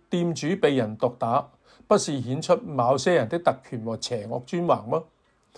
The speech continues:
當政府每天在主流媒體不停散播恐懼，不是要顯明他們要以其坐擁的特權，用以洗腦和恐嚇嗎？天父啊，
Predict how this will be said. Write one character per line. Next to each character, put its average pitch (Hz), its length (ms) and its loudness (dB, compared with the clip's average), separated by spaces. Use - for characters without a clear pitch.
當 262 120 6
政 240 160 0
府 196 120 4
每 196 200 4
天 214 360 0
在 147 180 4
主 131 220 -6
流 170 240 4
媒 113 240 -4
體 127 220 -4
不 - 140 2
停 123 240 -10
散 160 380 0
播 151 200 6
恐 139 240 -2
懼， 117 180 2
不 233 100 8
是 170 200 -2
要 156 160 0
顯 156 140 -2
明 139 200 -2
他 165 160 0
們 123 440 -4
要 156 260 -2
以 131 400 -4
其 123 380 -2
坐 143 400 6
擁 127 220 -2
的 202 120 4
特 156 160 -2
權， 110 220 -6
用 147 260 2
以 139 160 2
洗 - 200 -4
腦 147 320 4
和 113 180 0
恐 131 180 -6
嚇 143 120 2
嗎？ 147 260 -6
天 185 200 2
父 127 160 -2
啊， 117 180 -2